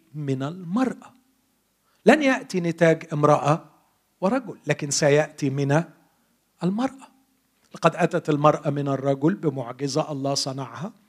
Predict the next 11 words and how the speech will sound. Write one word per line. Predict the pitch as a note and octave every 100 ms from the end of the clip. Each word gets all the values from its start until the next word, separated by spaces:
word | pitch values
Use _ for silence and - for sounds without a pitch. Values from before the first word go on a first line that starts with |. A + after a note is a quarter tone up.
| _
ويأتي | C#3+ D3+ C4+ - - F#3+
المخلص | D#3+ D#3 - D#3+ D3 C#3 - D3
من | D3 D3 G3+ - - _ _ _ _ -
المرأة | G3 A#3 D4+ - - -
بمعجزة | D3+ D#3 C3+ D3+ G#3 D3 -
أيضًا | D#3 D3 C#3+ -
الله | D3+ C3+ B2+ C3 D#3 - _ _ _ -
صنعها، | - G3 C#4 - - F3
إتمام | - E3 D#3+ D#3 F3+ D#3+
لوعد | C#3 C3 B2 C3+ _ _
قديم. | E3 E3 B3 -